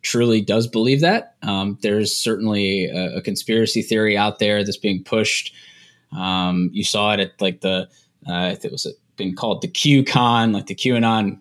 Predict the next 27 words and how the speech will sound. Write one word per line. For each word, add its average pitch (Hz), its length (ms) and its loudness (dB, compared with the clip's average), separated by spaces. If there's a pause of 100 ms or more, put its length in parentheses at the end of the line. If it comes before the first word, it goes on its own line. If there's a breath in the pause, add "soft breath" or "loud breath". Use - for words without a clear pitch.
conference, 120 640 0
uh, 98 500 -2 (120)
what, - 180 -14 (280)
last 110 300 -4
weekend 113 420 0
or 101 80 -2
the 98 80 -4
weekend 101 240 -2
before, 113 560 0 (400 loud breath)
um, 98 340 -2
where 110 320 2
this 165 220 4
is, 151 240 4
this 175 160 4
is, 147 240 2 (440)
there's 156 280 2
a 139 140 4
strain 170 540 2
of 123 140 0
thought 160 260 4
out 120 140 0
there 113 160 0
that 110 140 -8
this 135 180 0
is 110 320 -8
gonna 113 140 -2
happen, 123 420 -4